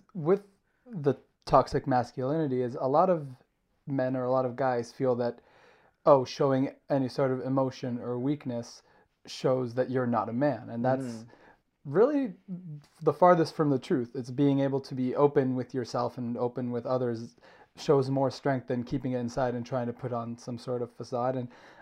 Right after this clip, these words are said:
Speaker 1: I think mental health-wise, keeping up that sort of mentality of, "Oh, I'm a man, I can handle it, I'll just suck it up"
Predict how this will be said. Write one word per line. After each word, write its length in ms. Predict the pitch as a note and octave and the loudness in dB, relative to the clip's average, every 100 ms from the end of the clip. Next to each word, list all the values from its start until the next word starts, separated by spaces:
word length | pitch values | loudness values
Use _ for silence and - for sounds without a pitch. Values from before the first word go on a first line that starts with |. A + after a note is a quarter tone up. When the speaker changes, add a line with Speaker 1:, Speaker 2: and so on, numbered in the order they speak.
| - | -2
Speaker 1:
I 80 | C3+ | 0
think 260 | E3+ D3+ | 0 0
mental 240 | D#3 D3 B2+ | 0 0 2
health-wise, 720 | C#3+ D#3 - B2 A#2 A#2+ - - _ _ _ _ _ _ _ | 4 2 0 -2 -2 -4 -8 -20 _ _ _ _ _ _ _
keeping 320 | - D#3 D3 C3+ | -6 -2 0 0
up 120 | C3 | 0
that 140 | C3 | 0
sort 200 | C3 C#3+ | 0 0
of 100 | C3 | 0
mentality 500 | C3 B2+ D3+ C#3 B2+ B2 | 0 -2 0 0 2 0
of, 120 | A#2+ | 2
"Oh, 240 | D3 C3+ B2+ | 6 6 6
I'm 420 | B2+ B2+ B2+ A#2+ - | 4 2 0 -2 -2
a 40 | |
man, 300 | C3+ C3+ B2 | 0 0 0
I 160 | A#2 A#2+ | -2 -4
can 160 | C3 | -6
handle 320 | A#2+ C3 A2+ | -4 -4 -6
it, 80 | A2+ | -6
I'll 120 | A2+ A#2+ | -4 -4
just 240 | B2 - | -4 -6
suck 200 | C3+ B2+ | -8 -4
it 80 | C3 | -2
up" 240 | B2+ - | -2 -2